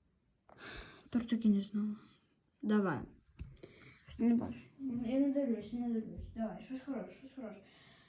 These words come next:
Под хотспот. Ну добре, ну щось хороше, але мені давайте Ла Есоксикола.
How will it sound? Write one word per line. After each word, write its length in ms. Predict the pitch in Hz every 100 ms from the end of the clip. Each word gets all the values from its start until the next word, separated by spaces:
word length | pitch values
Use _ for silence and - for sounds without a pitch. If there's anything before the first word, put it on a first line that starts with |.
| - _ - _ _ _ _ _ _ _ _ _ _ _ - _ _
Под 220 | - 381 370
хотспот. 480 | 285 277 - 247
Ну 100 | 285 415
добре, 300 | 453 453 403 359
ну 80 | 359
щось 320 | - 440 -
хороше, 440 | 370 381 427 -
але 200 | 339 339
мені 200 | 359 392
давайте 400 | 370 339 392 339
Ла 240 | 277 403 -
Есоксикола. 960 | 302 - 339 - - - 294 269 220